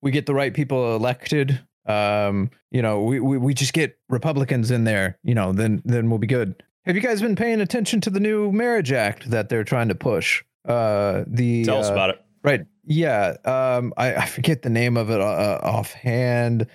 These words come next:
Speaker 1: uh, but it's, um, basically it's, uh,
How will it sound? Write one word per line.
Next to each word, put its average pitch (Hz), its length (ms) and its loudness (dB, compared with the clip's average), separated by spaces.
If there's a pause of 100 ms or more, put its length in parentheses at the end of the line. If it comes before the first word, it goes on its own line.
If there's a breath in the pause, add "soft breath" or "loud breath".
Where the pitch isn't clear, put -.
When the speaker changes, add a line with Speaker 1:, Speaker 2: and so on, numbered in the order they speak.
(140 loud breath)
Speaker 1:
uh, 117 380 0
but 135 380 -2
it's, 135 340 -2
um, 120 640 0 (360)
basically 139 760 0
it's, - 520 -2 (280)
uh, 101 340 0